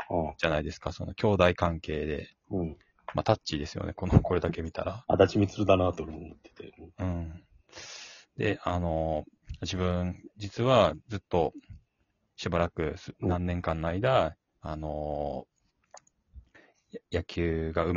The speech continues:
Speaker 1: 手くなれなくて悩んでたけども、そういうやり方が間違ってて、
Speaker 2: はい。
Speaker 1: 目覚めて、すげえ強くなるみたいな。
Speaker 2: はい。
Speaker 1: そういうわかりやすいお話。
Speaker 2: うん。
Speaker 1: 連載になってもおかしくないけど、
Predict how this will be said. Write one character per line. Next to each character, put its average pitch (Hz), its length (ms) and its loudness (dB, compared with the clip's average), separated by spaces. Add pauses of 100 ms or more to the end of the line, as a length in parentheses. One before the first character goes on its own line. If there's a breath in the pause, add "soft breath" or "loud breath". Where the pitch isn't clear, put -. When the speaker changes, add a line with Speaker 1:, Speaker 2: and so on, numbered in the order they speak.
Speaker 1:
手 - 60 -8
く 87 60 -6
な 82 80 2
れ 87 100 2
な 95 120 2
く - 100 -18
て 95 200 4
悩 85 180 4
ん 85 40 2
で 85 100 2
た 78 120 0
け 85 100 -6
ど 82 120 -2
も、 95 400 0 (460)
そ - 100 -8
う - 20 -2
い - 20 2
う - 20 2
や 85 60 4
り 85 60 0
方 85 180 6
が 82 80 4
間 85 60 6
違 90 220 4
っ - 40 -4
て - 140 -8
て、 92 380 4
Speaker 2:
は 92 60 -2
い。 98 40 4
Speaker 1:
目 95 40 8
覚 92 160 6
め 85 120 -2
て、 92 500 2
す - 280 -4
げ 92 100 4
え 90 40 2
強 87 200 0
く - 100 -8
な 80 80 -2
る 80 40 -4
み 87 80 -8
た 92 120 0
い - 60 -4
な。 87 220 -4 (100)
Speaker 2:
は 95 120 8
い。 85 100 -6 (300 soft breath)
Speaker 1:
そ - 120 0
う - 20 6
い - 0 -
う - 20 8
わ 85 80 6
か 92 100 4
り 95 80 4
や 95 80 4
す - 140 -2
い 85 60 2
お 73 40 0
話。 78 460 -6
Speaker 2:
う 82 80 -6
ん。 78 260 -10 (720)
Speaker 1:
連 104 180 0
載 123 160 4
に 101 40 4
な 87 60 2
っ 85 40 -2
て - 120 -6
も 85 100 0
お - 40 -6
か 90 100 4
し - 80 -2
く - 100 -4
な 80 120 0
い 82 60 -2
け 98 120 -6
ど、 87 400 0